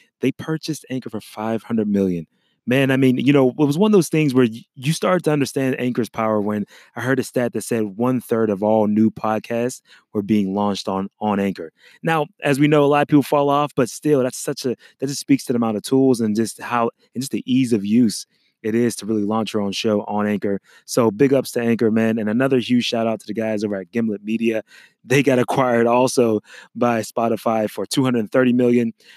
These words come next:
Uh, if you're not too familiar with these guys, I'm sure you know some of the shows if you're into podcasting.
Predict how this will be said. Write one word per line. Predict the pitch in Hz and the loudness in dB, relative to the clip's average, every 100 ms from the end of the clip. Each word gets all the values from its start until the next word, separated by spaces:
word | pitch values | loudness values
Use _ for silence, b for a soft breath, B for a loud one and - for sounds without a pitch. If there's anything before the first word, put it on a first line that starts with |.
| b | b
Uh, | 123 120 | -4 -4
if | - | -2
you're | |
not | 139 139 | -2 -2
too | - 143 | -2 -4
familiar | 139 139 | 0 2
with | 135 | 2
these | 127 113 | 2 0
guys, | 123 120 | 0 0
I'm | 113 | -4
sure | - - 135 | -2 2 2
you | 127 | 2
know | 120 | 0
some | - 117 | -2 -4
of | |
the | 104 | -4
shows | - 117 110 107 | -4 -2 -2 -2
if | 104 - | -4 -4
you're | 107 | -8
into | 101 | -8
podcasting. | 110 107 104 107 101 110 104 | -8 -8 -6 -6 -6 -8 -10